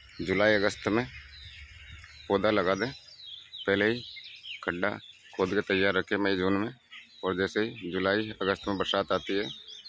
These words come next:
उस समय पौधा रोपण कर दें। तीन से चार साल में आपको फल देना लग जाएगा और साल में दो बार फल देंगे।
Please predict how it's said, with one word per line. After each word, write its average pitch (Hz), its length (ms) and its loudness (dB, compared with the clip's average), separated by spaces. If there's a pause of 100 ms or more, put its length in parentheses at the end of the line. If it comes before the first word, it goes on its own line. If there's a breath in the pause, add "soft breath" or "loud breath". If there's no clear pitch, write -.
(160)
उस - 200 -10
समय 101 300 0
पौधा 98 200 2
रोपण 95 260 -2
कर 92 180 -2
दें। 104 140 -2 (520)
तीन 98 220 -2
से 101 140 -4
चार 95 200 2
साल 92 220 0
में 95 120 0
आपको 95 220 -2
फल 92 200 -2
देना 92 180 0
लग 90 180 0
जाएगा 92 220 0
और 101 160 -2
साल 90 260 0
में 95 120 -2
दो 92 120 2
बार 95 140 2
फल 90 220 -2
देंगे। 92 260 -2